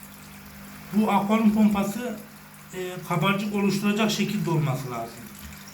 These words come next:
Yani, e, o üstünde bir tane delik var. O delikten hava alması lazım ki kabarcık oluşması lazım. Ben o deliği, e,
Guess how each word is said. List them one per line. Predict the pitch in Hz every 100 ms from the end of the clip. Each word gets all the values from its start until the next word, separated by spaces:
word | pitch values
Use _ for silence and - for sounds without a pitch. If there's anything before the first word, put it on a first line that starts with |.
| 190
Yani, | 202 196 202
e, | 202 202 196 196
o | 202 202 202
üstünde | 208 202 202 208
bir | 190
tane | 196 180 151
delik | 185 214 190
var. | 202 190 190
O | 185
delikten | 202 202 202
hava | 180 185 196 202
alması | 185 165 175
lazım | 175 180 240 220
ki | 214 233 - - - -
kabarcık | 180 185 185 175
oluşması | 170 160 151 139 135
lazım. | 135 127 127 - - - - -
Ben | 202 226
o | 220
deliği, | 220 214 233 233 214 - -
e, | 190